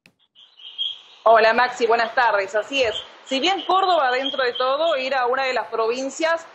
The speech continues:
que tenía abastecimiento precisamente del gasoil, empieza a preocupar un poco más este fin de semana. Siempre los fines de semana largo eran esperanza-, esperanzadores justamente por cuestión de turismo, ¿no? Porque empezaba a llegar, tengo retorno un poquito, chicos, ¿eh?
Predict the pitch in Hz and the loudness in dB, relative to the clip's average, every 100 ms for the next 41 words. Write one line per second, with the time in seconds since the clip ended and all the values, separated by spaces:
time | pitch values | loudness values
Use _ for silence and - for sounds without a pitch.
0 | - 240 240 247 294 294 233 233 214 226 | -4 -2 0 0 0 0 0 -2 -6 -4
1 | 247 262 277 220 233 240 240 254 262 233 | -4 -2 -2 -2 -2 -2 -2 -2 0 0
2 | 220 220 269 320 330 - - 277 302 370 | -2 0 -2 -2 -6 -10 -4 -4 0 0
3 | 403 - 269 - 247 277 302 269 302 294 | 0 0 0 -2 -2 -2 0 -2 0 0
4 | 277 359 - - 359 320 - 285 247 269 | 0 -2 -4 -6 -4 -6 -6 -2 -2 0
5 | 269 320 240 190 - - - - 302 349 | 0 0 0 -2 -6 -18 -20 -6 -2 0
6 | 339 285 311 320 294 294 269 285 277 277 | 0 -2 -2 0 0 -2 -2 0 0 0
7 | 294 320 381 370 - - 294 277 240 233 | 0 0 -2 -4 -6 -2 0 -2 -2 -2
8 | 233 233 - 247 247 233 226 247 285 330 | -2 -4 -2 -2 0 -4 -2 0 0 -2
9 | 330 247 247 262 277 349 349 - - 240 | -4 -4 -2 -2 -2 -4 -4 -8 -4 -2
10 | 240 247 247 302 285 247 269 311 302 214 | 0 -2 0 0 0 -2 -2 0 -2 -2
11 | 220 220 233 262 254 226 220 220 269 277 | -2 0 0 -2 -4 -4 -4 -2 -2 0
12 | 254 247 226 339 349 320 269 285 294 254 | 0 0 -2 -4 -2 -2 -2 -2 -2 -2
13 | 240 220 208 214 196 220 | -4 -4 -4 -4 -4 -2